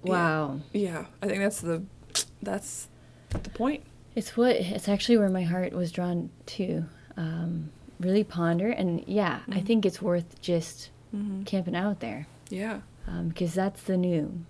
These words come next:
Speaker 2: that's, that's why we have a possibility of entering into new life, becoming new creations,
Speaker 1: Mm-hmm.
Speaker 2: uh, because of that
Speaker 1: Mm-hmm.
Speaker 2: mystery
Speaker 1: Yeah.
Speaker 2: of the resurrection.
Speaker 1: Yeah.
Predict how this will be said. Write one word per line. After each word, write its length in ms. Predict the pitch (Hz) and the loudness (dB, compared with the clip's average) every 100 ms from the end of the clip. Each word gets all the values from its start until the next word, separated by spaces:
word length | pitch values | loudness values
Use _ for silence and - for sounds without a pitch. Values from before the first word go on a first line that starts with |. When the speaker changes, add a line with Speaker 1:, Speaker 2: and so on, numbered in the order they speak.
| - - | -18 -8
Speaker 2:
that's, 280 | 180 175 - - | -6 -6 -10 -4
that's 220 | 175 170 | -4 0
why 240 | 175 175 | 0 2
we 100 | 175 160 | 2 2
have 200 | 196 220 | 0 -2
a 60 | |
possibility 580 | 165 143 - 160 156 165 | -4 -10 -6 -6 -4 -4
of 80 | 165 - | -4 0
entering 540 | 180 - 170 170 165 - - - - | 0 0 0 2 0 -4 -20 -16 2
into 280 | 262 202 | 2 4
new 140 | 165 160 | 0 0
life, 400 | 151 139 156 - | -2 -6 -10 -6
becoming 560 | 170 170 202 202 175 - | -8 0 2 4 2 0
new 160 | 180 175 | 0 0
creations, 760 | - 160 151 156 170 151 - - 220 | -2 -4 -4 -4 -10 -10 -12 -10 -6
Speaker 1:
Mm-hmm. 220 | 202 196 | -6 -6
Speaker 2:
uh, 300 | - 175 196 - | -6 -6 -6 -2
because 480 | 185 175 - 220 185 | -4 -4 -2 2 4
of 160 | 175 156 | 2 0
that 440 | 160 147 - - - - - | -8 -8 -12 -16 -20 -20 -10
Speaker 1:
Mm-hmm. 120 | 208 | 0
Speaker 2:
mystery 500 | 190 190 - - - - - - | 0 0 -6 -12 -14 -18 -20 -14
Speaker 1:
Yeah. 300 | - 175 202 196 | -10 -8 -10 -6
Speaker 2:
of 140 | 165 | -4
the 80 | 160 | -2
resurrection. 600 | 151 - 175 175 - 170 - - | -4 -6 -10 -10 -12 -16 -16 -6
Speaker 1:
Yeah. 340 | 170 226 240 | -4 -4 -6